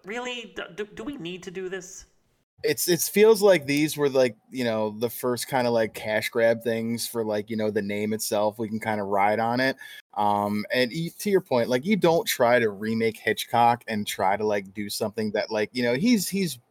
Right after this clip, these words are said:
Speaker 2: you know,
Speaker 1: He's Hitchcock.
Speaker 2: it's Hitchcock. That's all you gotta say, and you know. Um, the
Speaker 1: Say
Speaker 2: only
Speaker 1: what
Speaker 2: person
Speaker 1: you will about his personal life. The man was
Speaker 2: Right.
Speaker 1: kind of a monster. That's
Speaker 2: Yeah,
Speaker 1: there.
Speaker 2: yeah,
Speaker 1: No
Speaker 2: yeah.
Speaker 1: one's, no one's debating that.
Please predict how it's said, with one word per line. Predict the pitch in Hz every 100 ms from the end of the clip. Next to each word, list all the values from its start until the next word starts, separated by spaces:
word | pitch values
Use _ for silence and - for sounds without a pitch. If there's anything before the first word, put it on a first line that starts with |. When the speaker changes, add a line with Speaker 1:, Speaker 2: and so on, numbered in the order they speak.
| -
Speaker 2:
you | 151
know, | 123 107
Speaker 1:
He's | 107
Hitchcock. | 214 - - - - _ _ _
Speaker 2:
it's | 220 220
Hitchcock. | 254 311 - 117 170
That's | 233 226
all | 233
you | 208
gotta | 175 131
say, | - 170 110 117
and | 127
you |
know. | 127 156 160 85 - - - -
Um, | 117 117 117 123
the | 151
Speaker 1:
Say | 175
Speaker 2:
only | 233
Speaker 1:
what | 208
Speaker 2:
person | 208 196 196
Speaker 1:
you | 185
will | 190
about | 165 156
his | 151
personal | - 156 147 160
life. | 151 151 -
The | 117
man | 110 117 117
was | 104 113
Speaker 2:
Right. | 117
Speaker 1:
kind | 101 104
of | 117
a |
monster. | 151 139 135 - 120 131 - -
That's | 107 104
Speaker 2:
Yeah, | 120 123
Speaker 1:
there. | 117 107
Speaker 2:
yeah, | 113 107 117
Speaker 1:
No | 113
Speaker 2:
yeah. | 117
Speaker 1:
one's, | 110 -
no | 147
one's | 156 170
debating | 180 170 160 143
that. | 120 120